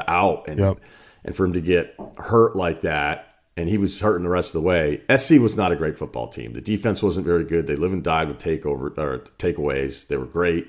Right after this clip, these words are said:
Speaker 1: You know, usually that stuff, you know, it's a tough thing to bank on. Like, "Oh, we're just gonna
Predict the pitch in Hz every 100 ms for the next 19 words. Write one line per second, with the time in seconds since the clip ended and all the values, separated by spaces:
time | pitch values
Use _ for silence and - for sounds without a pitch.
0 | _ 87 78 73 95 82 78 78 - 90
1 | 80 - _ _ _ _ _ _ - 78
2 | 67 76 - 90 95 80 65 78 82 80
3 | 78 76 67 87 85 87 87 78 82